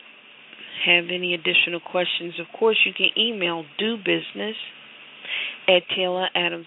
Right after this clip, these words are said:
marketing dot com. You can post a comment as a question on the site.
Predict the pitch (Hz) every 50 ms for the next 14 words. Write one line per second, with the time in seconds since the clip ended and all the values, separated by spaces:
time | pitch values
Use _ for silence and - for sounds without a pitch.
0 | - 175 175 175 175 180 180 180 - 196 196 202 202 214 233 254 269 277 - -
1 | - - - - - - - - - - - - - - - - - - - -
2 | - - - - - - - - - - - - - - 180 180 175 - - -
3 | - 214 190 185 185 185 185 190 214 247 277 294 - - - - - - - -
4 | - - - - - - - - - - - - - - - - - - - -
5 | - - - - - - - 214 185 180 175 - 180 175 175 170 - - 175 170
6 | - - 180 - - 190 185 180 180 185 185 185 185 185 185 180 190 - - -
7 | - 196 196 190 - - - - 226 220 226 240 247 269 - - - - - -
8 | - - - - - - - - - - - - - - - - - - 180 180
9 | 180 180 175 170 - - - 190 185 185 185 190 196 214 233 247 -